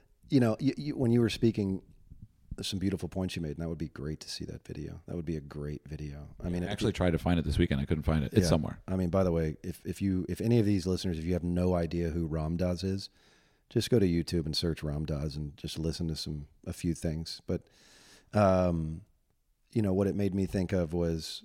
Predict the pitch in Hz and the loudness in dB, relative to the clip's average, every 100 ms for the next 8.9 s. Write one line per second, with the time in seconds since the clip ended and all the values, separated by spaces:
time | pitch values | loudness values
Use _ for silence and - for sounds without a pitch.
0 | _ _ - 92 90 80 90 87 78 85 | _ _ -6 -2 -2 0 0 -2 -2 -4
1 | 80 76 73 _ _ _ _ _ _ - | -2 -4 -8 _ _ _ _ _ _ -2
2 | 92 101 95 98 87 82 - _ _ - | -2 2 2 2 0 -6 -8 _ _ -6
3 | 87 78 76 76 _ _ _ _ _ _ | -4 -2 -4 -10 _ _ _ _ _ _
4 | _ _ _ _ _ - - _ - 98 | _ _ _ _ _ -20 -20 _ -12 0
5 | 104 98 107 104 104 104 - 104 - - | 0 2 4 4 6 4 6 4 2 6
6 | 120 110 95 - - 110 92 - - - | 8 8 6 2 0 2 2 -2 -8 -12
7 | 76 - 92 - 95 104 101 92 92 - | -10 -4 -2 0 0 2 0 0 -4 -2
8 | 101 90 - - 101 92 85 - | 0 0 -2 -4 -2 -2 -4 -8